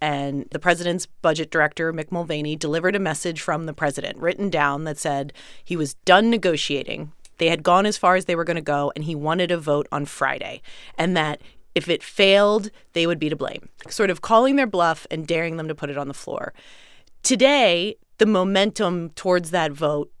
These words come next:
was going in the wrong direction. Every member that came out for that bill was a no. The Speaker of the House, Paul Ryan, then went to the White House for lunch,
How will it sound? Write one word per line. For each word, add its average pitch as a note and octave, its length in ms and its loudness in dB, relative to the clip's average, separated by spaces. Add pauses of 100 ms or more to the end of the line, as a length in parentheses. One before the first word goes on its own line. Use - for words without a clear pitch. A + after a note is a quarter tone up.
(240)
was D3+ 360 0
going C#3+ 260 -2
in D3+ 60 -4
the D#3 80 -2
wrong E3+ 180 0
direction. - 540 -2
Every E3+ 320 2
member F#3 280 0
that F3 200 -2
came D#3+ 240 -6
out D3 260 -2
for - 100 -4
that E3 240 2
bill D#3 300 -2
was D#3 220 -4
a E3+ 60 -2
no. C#3 460 -4 (380)
The E3+ 140 0
Speaker A3 340 -2
of F#3+ 60 2
the E3+ 80 -6
House, D#3 180 0
Paul D#3 200 -2
Ryan, D#3 400 -2
then D3 320 -2
went D#3+ 200 -2
to - 80 -14
the E3+ 80 -6
White D3+ 200 0
House D3 280 -2
for - 160 -8
lunch, E3+ 420 -4